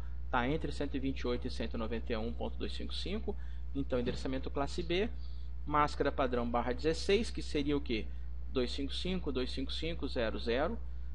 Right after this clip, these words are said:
Então eu tenho os dois primeiros octetos sendo fixos e os dois últimos octetos podendo variar. Então as três máquinas estão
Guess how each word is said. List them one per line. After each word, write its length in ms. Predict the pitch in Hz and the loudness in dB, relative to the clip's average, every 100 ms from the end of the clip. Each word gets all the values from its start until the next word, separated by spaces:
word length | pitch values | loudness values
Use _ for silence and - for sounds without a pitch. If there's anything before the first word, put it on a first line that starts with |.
| - | -2
Então 420 | 131 - 131 151 | -2 0 0 2
eu 100 | 165 | 0
tenho 400 | 156 135 117 107 | 0 0 0 0
os 180 | 135 143 | -2 -2
dois 360 | 131 143 190 208 | 2 2 2 0
primeiros 560 | - 170 135 139 131 | -2 0 0 0 0
octetos 720 | 139 - 143 - 151 180 - - | -2 -2 -2 -2 -2 -2 -2 -2
sendo 260 | 131 123 | -2 0
fixos 720 | 147 - 175 - - 233 - - - - - - | -2 -2 -4 -2 -2 -2 -2 -2 -2 -4 -4 -2
e 80 | 185 | 0
os 160 | 214 160 | 0 4
dois 400 | 151 160 175 147 | 4 4 2 0
últimos 400 | 131 135 135 135 | 0 0 0 0
octetos 560 | 143 143 - 151 - | -2 -2 0 0 0
podendo 420 | - 175 151 135 | 0 0 2 0
variar. 460 | 139 143 170 165 113 - - | 0 0 2 0 -2 -2 -4
Então 400 | - - 123 139 - - | -4 -2 -2 -2 -4 -2
as 200 | 127 - | -2 -2
três 300 | - 180 180 | 0 0 0
máquinas 460 | 135 127 120 147 | 0 0 -2 -2
estão 420 | 151 - 143 135 | -2 -2 -2 -2